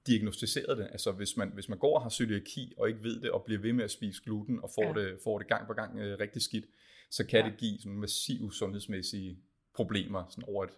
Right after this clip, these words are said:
Speaker 1: over et
Speaker 2: Ja.
Speaker 1: længere liv, ikke?
Speaker 2: Det, det lyder alvorligt.
Speaker 1: Nu er det sådan, at i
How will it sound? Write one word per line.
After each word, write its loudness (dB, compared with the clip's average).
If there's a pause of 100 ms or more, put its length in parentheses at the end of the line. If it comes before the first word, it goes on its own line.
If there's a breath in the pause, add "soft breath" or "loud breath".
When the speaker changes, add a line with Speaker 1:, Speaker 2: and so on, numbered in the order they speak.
(100)
Speaker 1:
over 0
et -4
Speaker 2:
Ja. -4
Speaker 1:
længere -2
liv, -8
ikke? 0 (220)
Speaker 2:
Det, 2
det -2
lyder 2
alvorligt. -4 (1500 soft breath)
Speaker 1:
Nu 12
er 12
det 12
sådan, 2
at 4 (600)
i 4